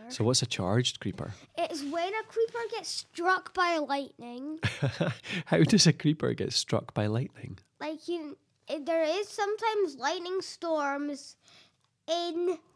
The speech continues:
Speaker 2: there is sometimes lightning storms
Speaker 1: Mm-hmm.
Speaker 2: in Minecraft, so I actually see the lightning strikes.
Speaker 1: Oh, really? Okay. And
Speaker 2: And,
Speaker 1: if I
Speaker 2: and some, some mobs actually,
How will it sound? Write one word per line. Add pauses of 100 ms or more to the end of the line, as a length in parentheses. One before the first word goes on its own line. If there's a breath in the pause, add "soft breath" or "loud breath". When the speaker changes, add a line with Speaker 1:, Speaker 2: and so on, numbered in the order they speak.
(1080)
Speaker 2:
there
is
sometimes
lightning
storms
Speaker 1:
Mm-hmm.
Speaker 2:
in
Minecraft,
so (280 loud breath)
I
actually
see
the
lightning
strikes.
Speaker 1:
Oh,
really?
Okay. (240 loud breath)
And
Speaker 2:
And,
Speaker 1:
if
I (180)
Speaker 2:
and
some,
some
mobs (100)
actually,